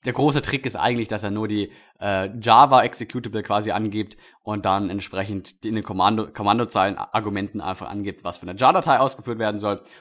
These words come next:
Und dann funktioniert das auch schon. Was ihr auch noch ganz kurz hier unten seht, ist, dass er hier so ein paar Fehler hat. Das liegt einfach daran, dass die Open G L-Version, selbst mit dem L J G L drei,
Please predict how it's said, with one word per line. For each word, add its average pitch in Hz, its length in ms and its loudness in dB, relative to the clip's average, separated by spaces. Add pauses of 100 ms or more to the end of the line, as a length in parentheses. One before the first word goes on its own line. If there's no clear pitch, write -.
(100)
Und 220 120 0
dann 180 140 4
funktioniert 107 340 -6
das 98 100 -4
auch - 120 -10
schon. 80 200 -12 (220)
Was 147 140 0
ihr 165 80 8
auch 180 140 8
noch 165 140 0
ganz 156 180 0
kurz 139 120 -4
hier 120 220 -2
unten 123 240 -4
seht, 120 260 2
ist, 113 160 -8
dass 107 140 -4
er 110 80 -4
hier 107 120 -4
so 104 80 -6
ein 98 80 -6
paar 92 140 -4
Fehler 143 320 2
hat. 110 240 2 (1200)
Das - 120 -14
liegt 120 140 -4
einfach 117 160 2
daran, 110 280 6
dass 104 140 -2
die - 120 -14
Open 120 200 -4
G 117 140 -4
L-Version, 131 480 0
selbst 127 200 0
mit 120 120 -6
dem 82 80 -6
L 120 120 -2
J 113 160 -2
G 110 120 -8
L 107 140 -4
drei, 113 420 0